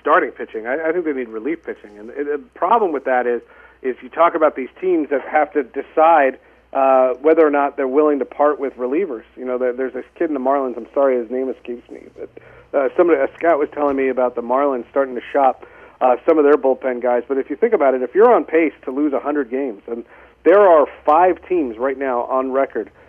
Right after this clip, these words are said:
that are on pace to lose a hundred games, that would be a baseball record, by the way.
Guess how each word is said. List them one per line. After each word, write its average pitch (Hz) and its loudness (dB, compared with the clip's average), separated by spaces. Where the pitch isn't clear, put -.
that 135 -2
are 127 2
on 131 -2
pace 151 -2
to 135 -8
lose 131 -4
a 131 -2
hundred 131 -8
games, 127 -4
that 156 -2
would 202 6
be 180 4
a 139 6
baseball 135 0
record, 117 -6
by 90 -8
the 85 -12
way. - -14